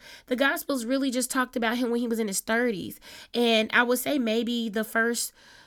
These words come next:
like, from, what, age thirty-three and maybe thirty-four, thirty-five, I'm not sure.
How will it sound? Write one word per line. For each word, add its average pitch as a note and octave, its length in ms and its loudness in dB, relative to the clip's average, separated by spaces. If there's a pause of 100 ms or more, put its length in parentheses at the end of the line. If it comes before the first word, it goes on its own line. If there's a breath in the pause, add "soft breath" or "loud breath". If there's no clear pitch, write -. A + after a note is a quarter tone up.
(140)
like, A3+ 140 4
from, A3+ 260 0
what, A3 260 0
age A3+ 280 0
thirty-three A#3+ 840 0
and G#3+ 120 0
maybe A3 200 0
thirty-four, A3+ 380 0
thirty-five, A3+ 400 -2
I'm A3+ 120 -2
not G#3+ 180 -2
sure. B3 440 -2